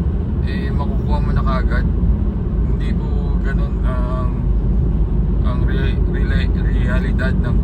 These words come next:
buhay. Example na lang po, no? Yung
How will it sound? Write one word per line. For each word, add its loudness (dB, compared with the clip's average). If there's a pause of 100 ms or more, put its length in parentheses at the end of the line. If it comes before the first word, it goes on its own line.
(140)
buhay. 2 (2500)
Example 4
na 2
lang 2
po, 0
no? 0 (1900)
Yung 2